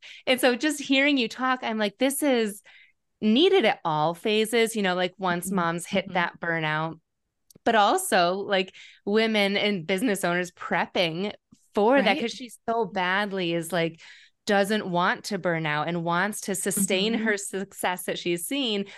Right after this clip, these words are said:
Speaker 1: but also be a present mom, you know?
Speaker 2: Mm-hmm. Mm-hmm. It's so interesting because I look back at this. So when I,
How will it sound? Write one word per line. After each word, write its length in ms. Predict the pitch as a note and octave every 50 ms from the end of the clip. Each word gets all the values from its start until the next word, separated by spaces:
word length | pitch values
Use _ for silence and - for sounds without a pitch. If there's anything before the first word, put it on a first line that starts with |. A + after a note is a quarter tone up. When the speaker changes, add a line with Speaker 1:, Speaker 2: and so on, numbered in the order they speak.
| - - _ -
Speaker 1:
but 140 | A3+ G3+
also 380 | G3 F#3+ G3+ G#3+ G#3+ - B3 A3
be 180 | F#3+ G#3+ G3+ G3
a 80 | F#3+
present 420 | F#3+ - G#3+ F3+ F3 E3 F3 D#3 D3+
mom, 600 | F#3+ A#3 B3 A3+ F#3+ D#3+ D#3 - - F#3 G#3+ G#3+ _
you 180 | - - G3 F#3
know? 220 | - - E3+ F#3
Speaker 2:
Mm-hmm. 600 | F#3+ F3+ F#3 G#3+ C4+ - _ _ _ _ - A3
Mm-hmm. 300 | G#3+ G#3 A3+ A3+ B3 D#4 F#4 - - - - - - - - _ -
It's 240 | B3 C#4 - - -
so 280 | - A#3 A#3+ C4+ D4 -
interesting 500 | - A#3+ A#3 - C4 A3+ - A#3+ G#3+ G3
because 400 | F#3+ F#3+ G3 - G#3+ G3 F#3+ F#3 -
I 360 | - G3 G#3 A#3 B3+ C4 B3+ - -
look 160 | A3 A3 -
back 220 | - F#3+ F3+ -
at 60 | F#3+ -
this. 180 | D3+ C#3+ - -
So 300 | - G3 F3+ F3 - _ _ _ _ _ _ _
when 240 | - A3 G3+ G3+ G3
I, 520 | F#3+ G#3 A3+ A#3+ B3+ C4+ C#4 C#4+ C#4+ -